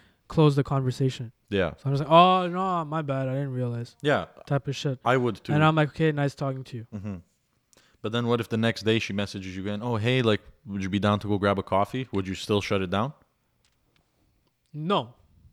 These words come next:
Speaker 1: No, no, no. But it's never happened to me. But yeah, I'd be, I'd continue.
Speaker 2: Yeah, you'd continue?
Speaker 1: If,
Speaker 2: Hypothet-
Speaker 1: if I don't know the boyfriend, yeah, fuck it. I don't give a shit.
Speaker 2: Okay.
Speaker 1: Or, like, if I just know of him, I'm like, "Oh, I know this guy, but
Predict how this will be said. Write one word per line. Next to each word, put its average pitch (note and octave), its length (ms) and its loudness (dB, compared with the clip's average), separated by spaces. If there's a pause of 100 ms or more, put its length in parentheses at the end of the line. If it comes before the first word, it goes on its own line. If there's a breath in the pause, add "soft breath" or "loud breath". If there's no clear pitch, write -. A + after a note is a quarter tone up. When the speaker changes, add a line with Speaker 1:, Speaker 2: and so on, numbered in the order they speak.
(400)
Speaker 1:
No, G3+ 140 2
no, D4 100 -2
no. D#3 220 0
But D#3 160 6
it's D3+ 100 2
never E3+ 220 2
happened D#3 380 2
to D3+ 60 -12
me. D3 140 -6
But D#3+ 220 0
yeah, D#3+ 140 4
I'd D3 120 -2
be, D#3 300 0
I'd D3 180 -8
continue. D3+ 460 -6
Speaker 2:
Yeah, G#2 140 2
you'd A2+ 200 -4
continue? G#2 320 -6 (140)
Speaker 1:
If, F3+ 180 4
Speaker 2:
Hypothet- - 140 -4
Speaker 1:
if - 140 -6
I F3+ 100 2
don't F3+ 260 -2
know F3+ 140 0
the E3+ 120 4
boyfriend, D3 540 2 (220)
yeah, C#3+ 400 -2
fuck D#3 240 -8
it. B2+ 100 -10
I C3 40 -10
don't C#3+ 160 -10
give B2+ 100 -10
a A#2+ 40 -12
shit. C3 240 -10 (180)
Speaker 2:
Okay. F2 200 -6 (320 soft breath)
Speaker 1:
Or, F3+ 160 8
like, F3 260 4
if E3+ 160 -6
I D#3+ 120 -2
just D3 240 -10
know D#3 320 -8
of D#3+ 240 -4
him, C3 260 -10 (160)
I'm D3+ 80 -10
like, C#3+ 140 -8
"Oh, D#3+ 260 -2 (320 soft breath)
I F3+ 60 0
know D#3+ 120 -2
this C#3+ 160 -2
guy, D3 220 0
but C3 220 -4